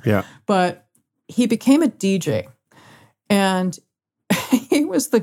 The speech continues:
Speaker 2: guy who organized the burning of the Beatles records in bonfires after John Lennon said they were bigger than, the Beatles were bigger than Jesus.
Speaker 1: I mean,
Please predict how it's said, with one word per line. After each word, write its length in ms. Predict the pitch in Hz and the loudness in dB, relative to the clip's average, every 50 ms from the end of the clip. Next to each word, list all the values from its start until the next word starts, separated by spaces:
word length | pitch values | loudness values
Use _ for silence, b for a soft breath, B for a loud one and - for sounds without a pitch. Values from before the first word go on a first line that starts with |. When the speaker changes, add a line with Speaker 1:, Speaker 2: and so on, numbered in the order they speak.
| - _ | -2 _
Speaker 2:
guy 560 | - 190 185 208 240 214 160 147 156 165 151 B B B B B B B B B B B B B | 0 0 2 2 2 0 -2 -2 -4 -4 -6 B B B B B B B B B B B B B
who 540 | - 226 220 214 208 202 202 196 196 - - _ _ | 2 4 4 4 4 4 2 0 0 -2 -6 _ _
organized 920 | 214 208 233 285 285 330 320 294 262 233 220 220 220 220 214 214 214 - _ _ | 0 2 2 2 2 0 2 2 2 2 2 2 2 2 0 -2 -4 -10 _ _
the 180 | - 160 220 185 | -6 -4 -2 -2
burning 800 | 151 139 - _ 196 185 226 285 320 285 180 127 123 139 151 - - | -2 -6 -4 _ 0 2 2 4 4 2 2 0 -2 -4 -6 -6 -2
of 400 | - 196 196 196 196 180 180 - | 0 2 2 2 2 0 -2 -2
the 100 | 196 180 | -2 -2
Beatles 640 | 151 - 196 214 262 311 302 240 180 160 147 139 | -2 -2 0 2 2 4 2 2 2 0 -2 -2
records 560 | 156 160 147 143 143 - - - - - - - - | -2 0 0 0 -2 -6 -8 -10 -10 -12 -14 -6 -2
in 200 | 196 185 180 175 | 0 0 0 0
bonfires 920 | - 180 175 196 240 277 294 - - 160 131 120 117 117 - 139 - - - | 0 0 2 2 2 2 0 0 -2 -4 -4 -2 -4 -4 -6 -6 -8 -4 -2
after 380 | 190 190 196 - - - 196 | -2 -2 -2 -4 -4 -6 -6
John 420 | 175 - - 208 196 214 233 226 208 | -6 -4 -4 -2 -2 0 0 0 0
Lennon 500 | 202 208 226 247 226 185 165 165 165 b b b b b b | 0 0 0 0 0 0 -2 -2 -4 b b b b b b
said 300 | - - - 208 208 196 | -8 -4 -2 -2 -2 -2
they 140 | 208 190 185 | -2 -2 0
were 140 | 190 196 | 0 -2
bigger 280 | 170 - 196 180 190 190 | 0 -2 -2 0 0 0
than, 160 | 175 190 180 | 0 -2 -2
the 100 | - 196 | -2 -2
Beatles 340 | 175 190 196 190 185 185 - | 0 0 0 0 -2 -2 -2
were 100 | 196 185 | -4 -2
bigger 260 | 175 185 175 180 185 | -2 -2 -2 -2 -2
than 180 | 185 190 185 175 | -2 0 -2 -2
Jesus. 520 | - 180 190 214 208 - 127 135 - - _ _ _ _ _ _ B B B B B B B B _ _ _ _ _ _ _ | -2 -2 -4 -4 -4 -4 -8 -10 -12 -16 _ _ _ _ _ _ B B B B B B B B _ _ _ _ _ _ _
Speaker 1:
I 120 | - 95 | -12 -10
mean, 400 | 95 92 87 87 87 87 85 85 | -8 -6 -4 -4 -4 -4 -6 -8